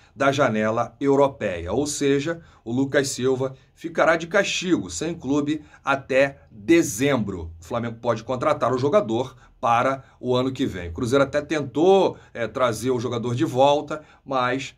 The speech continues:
não tem como. Então, só passando essa explicação aqui para os torcedores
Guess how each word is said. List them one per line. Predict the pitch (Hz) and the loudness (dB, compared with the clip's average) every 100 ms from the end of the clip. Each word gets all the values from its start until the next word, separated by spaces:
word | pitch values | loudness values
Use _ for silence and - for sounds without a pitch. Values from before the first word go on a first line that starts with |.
| _ | _
não | - 143 147 147 | -8 -2 -2 -2
tem | 160 160 | -4 -2
como. | 135 139 147 | 0 2 2
Então, | 143 151 | -2 -4
só | 147 - 175 | -4 0 0
passando | 175 208 175 - 180 190 180 | 2 0 0 -2 -2 -2 -2
essa | 160 160 | -2 -4
explicação | - 156 160 143 - 131 | -4 -4 0 0 0 0
aqui | 117 - 117 123 - - | -2 -4 -6 -6 -10 -8
para | - 123 127 | 0 2 2
os | 123 | 0
torcedores | - 131 - 101 101 107 110 110 | -6 -4 -2 -2 0 -2 -2 -6